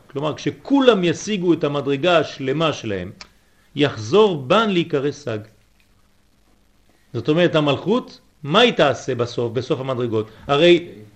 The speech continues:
אם אני מתגשם, מתגשם, מתגשם, מתגשם, מתגשם, הייתם צריכים לשאול אותי שאלה. טוב, נו, אז מה? <laughs> הפכנו להיות גוף עבה, גס.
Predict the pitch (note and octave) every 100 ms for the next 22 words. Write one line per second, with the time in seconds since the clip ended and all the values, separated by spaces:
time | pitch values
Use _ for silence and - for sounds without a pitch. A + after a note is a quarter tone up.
0 | - A3 A3+ G3 F#3+ F#3+ E3 - D#3+ D3+
1 | D3+ D3 C#3 D3+ D3 C3 C#3+ D3 C#3+ C3
2 | C3+ - C3+ B2 A2+ - C3 C#3 C#3 C#3
3 | A2+ C#3+ C3+ A#2 C#3 C3 A#2+ A2 B2+ C#3+
4 | - - _ _ C3 B2+ C3 B2 A#2 B2+
5 | A2 A2 A2 - _ _ G3+ G3 - F3+
6 | F3 F#3 F3 F3 D3+ C3 F#3 F3+ - -
7 | _ _ _ - - - - A#2+ D#3 D3
8 | E3+ D#3+ D3 - _ - B2 F3+ E3 D#3+
9 | -